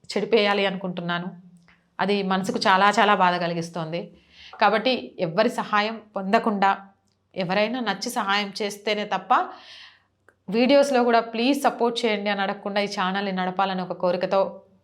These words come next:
ఉన్నాను. కాబట్టి ప్లీజ్ వీలైనంత మంది సబ్స్క్రైబ్ చేసి వీడియోస్ని షేర్ చేస్తూ అలా అనిపించుకోకుండా ఈ ఛానల్ని నడిపే అర్హతను నాకు కల్పిస్తారని ఆశిస్తున్నాను. అప్పటి వరకు మాత్రం ఆర్థికంగా మీరే సపోర్ట్ చేయండి.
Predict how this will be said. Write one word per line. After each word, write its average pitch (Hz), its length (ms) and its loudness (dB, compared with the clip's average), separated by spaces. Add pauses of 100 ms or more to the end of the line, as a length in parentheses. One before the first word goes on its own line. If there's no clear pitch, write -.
(140)
ఉన్నాను. 196 460 -2 (560)
కాబట్టి 180 240 -2
ప్లీజ్ 214 640 -2 (340)
వీలైనంత 208 500 2
మంది 185 260 -2
సబ్స్క్రైబ్ 196 540 -2
చేసి 185 360 -6
వీడియోస్ని 190 460 -4
షేర్ 214 440 2
చేస్తూ 196 400 -2 (1500)
అలా 208 180 8
అనిపించుకోకుండా 226 960 4 (440)
ఈ 214 40 -2
ఛానల్ని 190 520 0
నడిపే 190 320 0
అర్హతను 202 440 0
నాకు 185 180 -2
కల్పిస్తారని 170 560 -2
ఆశిస్తున్నాను. 170 840 -6
అప్పటి 269 360 2
వరకు 240 260 0
మాత్రం 208 380 -4 (180)
ఆర్థికంగా 175 540 -4
మీరే 175 280 -4
సపోర్ట్ 180 480 -2
చేయండి. 175 440 -4